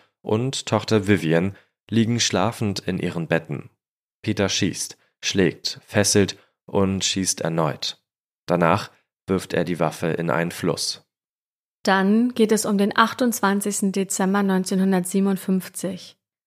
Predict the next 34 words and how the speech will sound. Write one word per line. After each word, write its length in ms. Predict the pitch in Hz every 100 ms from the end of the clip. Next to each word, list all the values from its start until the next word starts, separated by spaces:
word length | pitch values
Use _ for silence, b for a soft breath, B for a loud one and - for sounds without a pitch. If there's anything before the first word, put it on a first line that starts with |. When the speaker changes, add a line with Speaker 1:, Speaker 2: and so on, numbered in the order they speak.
| _ -
Speaker 2:
Die 60 |
siebzehnjährige 800 | 214 269 - 262 233 226 214 226
Isabel, 600 | 214 214 180 170 214 196 -
die 80 | 208
sich 220 | 190 196
mit 140 | 202 -
ihrem 180 | 202 190
Freund 360 | - 202 208
treffen 320 | - 185 180
wollte. 460 | 170 165 175 190 196 _ _ _ _ _ -
Peter 300 | 285 285 262
beschreibt, 720 | 254 - 208 208 214 - -
wie 160 | 208 208
er 140 | 202
sie 180 | 196 208
auf 140 | 208
dem 220 | - 196 185
Weg 280 | 202 202
zu 120 | - 190
einem 240 | 190 185
Tanz 340 | - 196 190
abfängt, 720 | - 220 220 - 185 196 202 - _ _
sie 200 | - 220
in 120 | 208
ein 140 | 202 190
Feld 380 | - 214 214
zerrt 400 | - 190 185 190 -
und 220 | 190 180
wirkt, 460 | 185 196 - - - _ _
sie 240 | - 214 -
auszieht, 840 | 196 220 - - 226 220 214 - _
ihre 200 | 208 196
Sachen 280 | 185 196 220
verstreut 720 | 202 202 - - 190 202 -